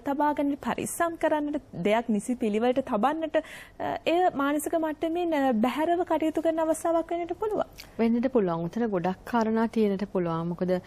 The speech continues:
Speaker 2: ජානමය අවස්ථාවක් නිසා වෙන්නට පුළුවන්. ඒ වගේම හුරුවේ වෙනසක් වෙන්නට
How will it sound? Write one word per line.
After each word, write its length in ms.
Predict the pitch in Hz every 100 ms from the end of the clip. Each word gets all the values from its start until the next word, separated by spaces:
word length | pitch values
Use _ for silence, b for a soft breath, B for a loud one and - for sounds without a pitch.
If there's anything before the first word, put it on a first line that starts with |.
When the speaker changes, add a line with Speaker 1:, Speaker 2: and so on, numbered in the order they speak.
| B B
Speaker 2:
ජානමය 540 | 185 190 165 175 190 196
අවස්ථාවක් 600 | 196 196 - 208 208 208
නිසා 360 | 202 208 202
වෙන්නට 320 | 196 190 190 196
පුළුවන්. 320 | 202 196 196 185
ඒ 80 |
වගේම 320 | 180 175 190 247
හුරුවේ 580 | 240 233 220 226 247 254
වෙනසක් 420 | 240 226 240 -
වෙන්නට 340 | 226 214 220